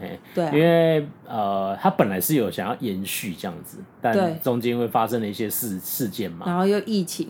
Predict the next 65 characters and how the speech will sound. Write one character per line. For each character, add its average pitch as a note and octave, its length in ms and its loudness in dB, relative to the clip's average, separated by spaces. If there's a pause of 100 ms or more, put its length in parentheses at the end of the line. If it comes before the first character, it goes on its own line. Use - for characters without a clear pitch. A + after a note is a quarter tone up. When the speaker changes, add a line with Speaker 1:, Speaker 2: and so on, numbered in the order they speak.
Speaker 2:
啊 G3+ 40 -6
Speaker 1:
对， G#2 140 2
对， F#2+ 120 -2
对。 D#3+ 80 -2
Speaker 2:
什 G3 140 -4
么 D3+ 100 -2
的， E3 180 0
然 D#3+ 160 -4
后 F#3 200 2
有 D#3 100 0
人 C#3 160 -6
受 E3+ 220 0
伤 D#3+ 280 -4
啊， D#3 140 -6
Speaker 1:
嗯。 G#3+ 80 0
Speaker 2:
所 G3 140 2
以 F#3 100 2
就 F#3 160 2
是， F3+ 240 0
就 G#3+ 180 2
会 G#3 200 4
换 F#3 340 0
角。 - 140 -6 (140)
Speaker 1:
对。 F#2+ 280 0
Speaker 2:
那 G#3+ 360 4
换 A3+ 260 2
了 F#3 100 2
之 F#3 120 -2
后 G3 100 4
就， G3 100 4
啊， A3 360 0 (380)
Speaker 1:
啊， A#3+ 100 2
Speaker 2:
啊， C4 60 4
Speaker 1:
不 - 60 6
然， C4 180 8
Speaker 2:
不 - 20 4
然 - 0 -
就 C4+ 100 4
重， G#3+ 280 2 (220)
Speaker 1:
不 D#3+ 80 6
然 D3+ 100 6
重 C#3+ 140 8
新 D3 140 4
写 D3+ 180 8
一 B2+ 40 4
个 C3+ 180 8
剧 D3+ 80 6
本 - 80 6
好 - 20 4
了。 A2+ 40 6
Speaker 2:
打 - 40 6
掉 - 0 -
重 - 20 6
练， G#3+ 280 6
对， G#3 160 8
对， G#3 140 8
对， F#3+ 140 6
对， F3+ 160 4
对， - 0 -
Speaker 1:
<laughs> - 0 -
对， F3 260 4
Speaker 2:
对。 E3+ 100 4
Speaker 1:
对， E3 100 4
对， F2+ 160 0
对。 E2+ 200 -8